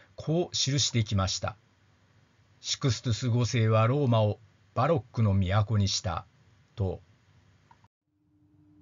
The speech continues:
ここはサンピエトロ大聖堂前のサンピエトロ広場。中央に立っているのはオベリスクです。オベリスクは、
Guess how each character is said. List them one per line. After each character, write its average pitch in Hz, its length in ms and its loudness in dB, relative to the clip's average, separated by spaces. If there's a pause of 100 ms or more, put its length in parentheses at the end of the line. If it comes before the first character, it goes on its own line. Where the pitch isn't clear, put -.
(280)
こ 165 160 6
こ 226 160 4
は 196 260 6 (260)
サ 185 280 -2
ン 226 120 0
ピ 226 180 -2
エ 214 80 -2
ト 214 120 0
ロ 208 120 2
大 147 240 2
聖 180 300 2
堂 170 180 2
前 160 260 0
の 98 240 -4 (260)
サ 131 260 -4
ン 160 100 -2
ピ 160 220 2
エ 151 60 0
ト 143 160 -2
ロ 135 80 0
広 110 300 -4
場。 98 140 -12 (1000)
中 247 340 0
央 254 200 -2
に 113 260 -2 (140)
立 143 120 -4
っ 147 40 0
て - 200 -6
い 120 60 -2
る 113 100 -4
の 101 120 -6
は 98 200 -12 (280)
オ 127 120 0
ベ 165 160 8
リ 165 100 0
ス - 180 -8
ク 113 120 -10
で 104 120 -14
す。 - 300 -18 (2000)
オ 147 100 4
ベ 247 140 6
リ 262 100 8
ス - 120 -4
ク 156 120 2
は、 101 280 2